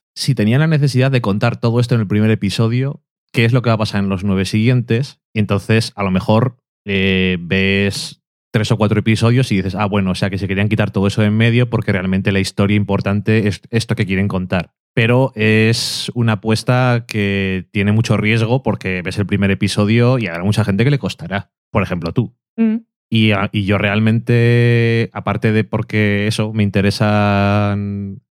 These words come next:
Speaker 1: ciertas cosas de la música, lo quiero ver por curiosidad, ya. Pero bueno.
Speaker 2: Bueno, lo puedes, es una de esas que no tienes que ver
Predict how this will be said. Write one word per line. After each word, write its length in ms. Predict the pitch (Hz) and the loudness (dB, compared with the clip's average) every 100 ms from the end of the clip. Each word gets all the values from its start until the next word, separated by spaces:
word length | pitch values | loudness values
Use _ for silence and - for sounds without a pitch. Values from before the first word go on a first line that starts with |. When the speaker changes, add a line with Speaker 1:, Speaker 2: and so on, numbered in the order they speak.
| _ _ | _ _
Speaker 1:
ciertas 280 | _ 98 101 | _ -4 -2
cosas 160 | 101 101 | 0 0
de 80 | |
la 100 | 104 | 2
música, 580 | 101 104 113 110 135 139 _ _ - | 0 0 0 0 -2 -2 _ _ -4
lo 100 | 113 | 0
quiero 160 | 113 | 0
ver 60 | 117 | 2
por 140 | 139 | 0
curiosidad, 600 | - 110 101 98 98 87 - _ - | 0 0 0 0 -2 -4 -10 _ -6
ya. 280 | 107 85 - _ _ | -2 -2 -6 _ _
Pero 200 | 104 98 | -2 0
bueno. 240 | 92 85 - _ - | -2 -4 -12 _ -4
Speaker 2:
Bueno, 180 | 247 220 | -2 0
lo 180 | 202 | -2
puedes, 760 | 196 220 226 226 226 220 208 175 | 0 2 4 4 2 2 0 0
es 100 | 220 | 0
una 200 | 233 240 | 2 2
de 100 | 233 | 4
esas 200 | 226 233 | 2 0
que 100 | 226 | 0
no 420 | 208 208 202 202 202 | 0 2 2 2 0
tienes 320 | 208 202 196 | 2 0 0
que 140 | 202 | -2
ver 720 | 196 196 190 185 180 180 175 | 0 2 2 2 2 0 -2